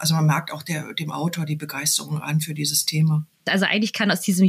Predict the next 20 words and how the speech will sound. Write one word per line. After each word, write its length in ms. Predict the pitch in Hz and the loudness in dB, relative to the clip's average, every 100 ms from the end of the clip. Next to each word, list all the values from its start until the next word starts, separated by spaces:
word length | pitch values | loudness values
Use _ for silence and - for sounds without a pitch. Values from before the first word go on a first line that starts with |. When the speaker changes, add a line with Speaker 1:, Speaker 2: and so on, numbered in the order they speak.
| 175 | 4
Speaker 2:
Roman 560 | 170 165 156 165 165 - | 4 4 4 2 0 0
jeder 340 | 180 202 180 | 2 2 2
rausziehen, 460 | 151 175 - 180 170 | 2 0 2 2 4
was 160 | 170 | 4
er 160 | 151 139 | 2 2
will. 240 | 160 139 - | 4 4 2
Eben 180 | 160 156 | 2 2
für 120 | 170 | 0
die 100 | - | 2
eine 240 | 170 185 | 2 2
ist 100 | - | 2
es 240 | 170 - - _ - | 0 -2 -6 _ 2
ein 120 | 175 | 2
toller 260 | - 247 233 | 2 2 4
New 100 | 226 | 6
York-Roman, 760 | 214 214 - 208 190 165 180 190 | 6 4 2 2 2 4 2 0
für 140 | 196 | 2
die 100 | 180 | 2
anderen 240 | 175 170 | 2 2
Gesellschaftsabbild, 1200 | 170 165 165 190 185 - - - 180 - 180 180 | 4 4 4 2 0 -2 -4 -6 -4 2 4 4